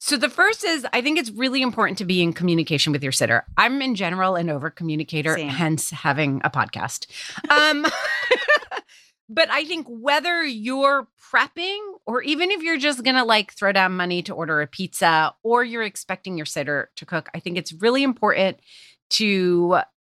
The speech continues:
Speaker 1: know what your sitter eats, if they have any dietary preferences or limitations, having some snacks ready for them. Like, if there's not, like, if they're sitting and it's not dinner time, maybe you're going out for an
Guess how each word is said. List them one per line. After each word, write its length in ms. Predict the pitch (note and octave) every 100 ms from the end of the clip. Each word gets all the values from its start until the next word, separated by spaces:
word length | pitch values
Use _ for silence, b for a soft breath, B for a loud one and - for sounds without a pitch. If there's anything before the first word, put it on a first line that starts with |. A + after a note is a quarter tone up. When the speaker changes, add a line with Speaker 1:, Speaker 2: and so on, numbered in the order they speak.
| _ D3
Speaker 1:
know 320 | E3 E3+ F3+
what 200 | G3+ A#3+
your 100 | C#4
sitter 280 | - D#4+ E4+
eats, 340 | A3 A3 A3+ -
if 100 | -
they 120 | D#3
have 100 | D#3+
any 180 | F#3 A#3
dietary 680 | G#3 G#3+ G3+ G#3 - G3+ F#3
preferences 800 | - F#3+ G#3+ A3 - A3 A3 -
or 180 | E3 E3
limitations, 1200 | F#3 F#3+ F3 D#3 - D3+ C#3+ C#3 D#3+ - - - _ - B B B B B _ _ _ _ -
having 340 | - E3+ A#3+ A3+
some 180 | C4+
snacks 540 | C4 - A#3+ A3+ - -
ready 200 | B3 B3
for 140 | B3
them. 480 | B3 B3 B3 C4 A#3+
Like, 200 | F#3 -
if 100 | F#3
there's 240 | G3+ G3+ G3
not, 340 | G3 G3 -
like, 160 | F#3 F#3
if 120 | F#3
they're 120 | G3
sitting 460 | - - F#3 G3+ F#3
and 100 | E3+
it's 220 | - E3+
not 560 | E3 D#3+ D#3+ - C#3+
dinner 260 | C3 D#3+ F3
time, 360 | G3+ G#3 A3+ F#3+
maybe 200 | D#3+ D#3+
you're 160 | E3
going 280 | D#3+ E3 E3
out 120 | -
for 140 | -
an 80 | D3+